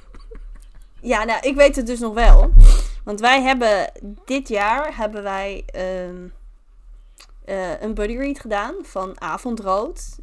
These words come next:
De, het slot in de serie van de drie zussen. En precies in die maand dat we dat deden, was er zo'n actie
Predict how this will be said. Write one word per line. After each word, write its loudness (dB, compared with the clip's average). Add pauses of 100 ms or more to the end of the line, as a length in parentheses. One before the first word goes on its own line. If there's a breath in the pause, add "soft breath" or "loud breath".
(160)
De, -10
het -10
slot -6
in -10
de -4
serie -10
van -16
de -16
drie -14
zussen. -14 (1120 soft breath)
En -4 (340)
precies -6
in -6
die -8 (100)
maand -8
dat -6
we -12
dat -12
deden, -6 (600)
was -10
er -8
zo'n -12
actie -10